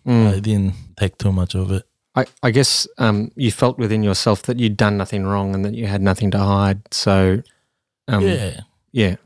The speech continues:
Speaker 2: The officer was asking me what was I doing in Malaysia.
Speaker 1: Okay.
Speaker 2: I was like, "Everybody goes to Malaysia, but not to them."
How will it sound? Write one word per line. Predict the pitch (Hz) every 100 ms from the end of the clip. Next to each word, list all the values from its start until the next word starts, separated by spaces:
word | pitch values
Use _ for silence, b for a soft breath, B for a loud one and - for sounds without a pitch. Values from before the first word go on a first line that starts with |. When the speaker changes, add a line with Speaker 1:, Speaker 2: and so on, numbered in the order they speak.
| -
Speaker 2:
The |
officer | 123 139 - 110 117
was | 98
asking | 104 107 - 113
me | 107
what | 104 101
was | 90 95
I | 104 95
doing | 92 98 98 95
in | 80 92 90 87
Malaysia. | 98 95 92 95 98 107 104 104 104 - _ _ _ _ _ _
Speaker 1:
Okay. | 113 - 90 95 _ _ -
Speaker 2:
I |
was | - -
like, | 113 -
"Everybody | 151 139 113 98 85
goes | 90 90
to | -
Malaysia, | 87 85 90 95 101 95
but | 98 95
not | 107 -
to | -
them." | 87 95 90 90